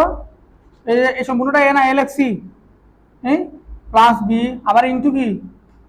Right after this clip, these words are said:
এই সম্পূর্ণটা এ না? এ মাইনাস বি, এটা বি না? লিখছি বি। তাহলে সম-, সমান কত আছে? এইট। এখন শুধু আমরা একটু মানে এটা চেঞ্জ করছি আর কি।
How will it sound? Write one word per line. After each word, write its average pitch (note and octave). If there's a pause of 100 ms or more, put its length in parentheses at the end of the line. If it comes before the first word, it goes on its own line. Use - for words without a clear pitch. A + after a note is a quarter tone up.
(220)
এই A3
সম্পূর্ণটা B3
এ C4+
না? D#4 (400)
এ B3+
মাইনাস A#3+
বি, G#3+
এটা B3
বি A3+
না? D4 (440)
লিখছি A#3
বি। D4 (1000)
তাহলে C4
সম-, B3+
সমান B3+
কত D4+
আছে? D#4 (260)
এইট। A#3+ (560)
এখন D4
শুধু C#4+
আমরা D#4
একটু D#4 (220)
মানে B3 (120)
এটা C4
চেঞ্জ C#4
করছি C#4
আর F#3
কি। E3